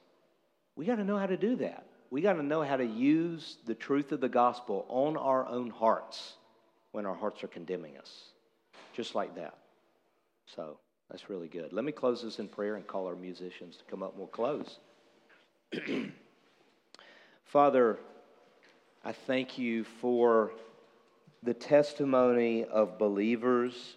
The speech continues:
both in times past, even these first century believers who are so courageous with their faith, but also believers around the world today who really understand this a lot more clearly than us.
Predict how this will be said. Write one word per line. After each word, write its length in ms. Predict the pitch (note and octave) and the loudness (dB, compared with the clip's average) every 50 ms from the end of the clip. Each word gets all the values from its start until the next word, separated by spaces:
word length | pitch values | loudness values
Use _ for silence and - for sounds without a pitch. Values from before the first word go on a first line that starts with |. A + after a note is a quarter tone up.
| - - G#2 | -20 -4 0
both 340 | G#2+ A2 A2 G#2+ - - | 2 2 2 0 -2 -8
in 720 | G#2 - A2 G#2+ G#2 G2+ G2+ G2+ G2 F#2+ F#2+ F#2 F#2 F#2 - _ _ - | -10 -8 -6 -4 -2 -2 -2 -2 -4 -4 -6 -8 -10 -14 -16 _ _ -8
times 400 | - A2+ A#2 B2 B2 A2+ - - - | -4 -2 0 0 -2 -4 -8 -12 -10
past, 500 | - C3+ B2+ C3+ C#3 C#3+ C#3 - - - | -4 -2 0 2 2 0 0 -4 -6 -6
even 240 | B2+ A#2+ B2 A2+ G#2+ | -4 -4 -4 -4 -4
these 200 | G#2 F#2+ - - - | -6 -8 -10 -8 -4
first 280 | - B2 C3 B2+ - - | -4 -4 -2 -4 -6 -6
century 300 | B2+ B2+ - - C#3+ B2+ | -8 -6 -6 -6 -6 -4
believers 760 | A2+ A#2 A2+ A#2 B2 C#3 C#3+ C#3 D3+ D3+ D3+ D3+ - - - - _ _ - _ _ _ _ _ _ _ - | -2 -2 -2 0 0 -2 0 0 0 0 0 -2 -8 -14 -18 -20 _ _ -20 _ _ _ _ _ _ _ -4
who 80 | B2+ A#2+ | -4 -4
are 80 | G#2+ | -4
so 340 | - - - - C3+ C#3 D3+ | -4 -8 -2 2 4 4 4
courageous 600 | D3 - D3+ C#3+ C3 B2+ B2+ B2+ B2+ A#2 - - | 2 2 2 4 4 4 2 0 -4 -6 -4 -4
with 100 | B2+ A#2 | -2 0
their 140 | A2+ A2 G#2+ | 0 0 0
faith, 380 | - - A2+ A2+ A#2 A#2+ B2 - | 0 2 4 4 4 2 0 -4
but 140 | - A#2 - | -2 0 4
also 320 | - E3 F#3 F#3 - D#3 | 4 4 4 2 0 -2
believers 480 | C#3 A#2+ A#2+ A#2 B2 C#3 C#3 D3 C3+ A#2 | 0 0 0 0 0 0 0 0 0 0
around 180 | B2 B2+ B2 A#2+ | 0 0 0 0
the 80 | A2 | 0
world 340 | G2+ G2+ G#2+ A#2 A#2+ B2 A#2+ | -2 0 2 2 2 2 0
today 680 | - G2 - - - G2+ G2+ G#2+ A#2+ D3 G3 A#3 A#3+ - - - - _ _ _ _ _ _ _ _ _ _ _ | -4 -6 -6 -4 -2 0 2 2 4 2 2 0 -2 -6 -12 -20 -20 _ _ _ _ _ _ _ _ _ _ _
who 160 | - C#3 C3 | 0 0 2
really 340 | A2+ B2 D3+ G3 A3+ D#3+ A2+ | 4 6 6 6 6 6 4
understand 720 | - C3 C#3+ C#3 C#3 B2 - - - B2 A#2+ B2+ C#3 C#3+ | 0 0 0 0 -2 -2 -4 -4 -2 0 0 0 0 0
this 140 | C#3+ C3 - | -2 0 0
a 60 | C#3 | 2
lot 200 | B2+ B2+ C3 B2+ | 4 4 4 4
more 140 | C3+ C#3 B2+ | 2 0 -2
clearly 400 | B2+ - C3 C3 B2+ B2+ B2+ B2+ | -2 -2 -2 -2 0 0 0 -2
than 160 | A#2+ B2 A#2 | -2 -2 -2
us. 480 | A#2 A#2 A#2 A#2 A#2 - - - - | 0 0 0 0 -2 -4 -10 -18 -20